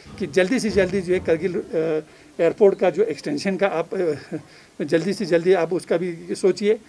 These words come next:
और, अ, जो-, जोजिला का tender को सात साल के मियाद में पूरा कर रहे हैं, मैं उसको बोल रहा हूँ कि उसका मियाद जो जितना हो सके चार साल, पाँच साल के अंदर ख़त्म करने की हम डिमांड कर रहे हैं।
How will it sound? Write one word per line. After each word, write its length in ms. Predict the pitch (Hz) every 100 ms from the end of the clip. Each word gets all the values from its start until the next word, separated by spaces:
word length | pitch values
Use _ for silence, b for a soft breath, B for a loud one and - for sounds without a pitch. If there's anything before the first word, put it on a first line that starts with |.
| B B -
और, 200 | 196 226
अ, 40 | - 170 151 147
जो-, 380 | 151 160 185 160
जोजिला 320 | 151 165 180
का 120 | 185
tender 340 | 196 175 175 196
को 140 | 202
सात 260 | - 165 -
साल 140 | 202
के 140 | 202 185
मियाद 240 | 196 190
में 120 | 202
पूरा 160 | 208 202
कर 180 | 202 202
रहे 120 | 190
हैं, 80 | 190
मैं 80 |
उसको 260 | 208 190 180
बोल 160 | 170 190
रहा 80 |
हूँ 80 | 196
कि 80 | 202
उसका 220 | 202 -
मियाद 240 | 190 190 208
जो 100 | 214
जितना 260 | 196 202
हो 140 | 196 190
सके 280 | 220 226
चार 280 | 208 - 202
साल, 140 | - 202
पाँच 240 | 220 214
साल 140 | 208
के 120 | 185 190
अंदर 140 | 190
ख़त्म 320 | - 202 202
करने 260 | 202 196 196
की 140 | 196
हम 140 | 185 202
डिमांड 300 | 180 190 190
कर 140 | 196
रहे 200 | 185 196
हैं। 140 | 208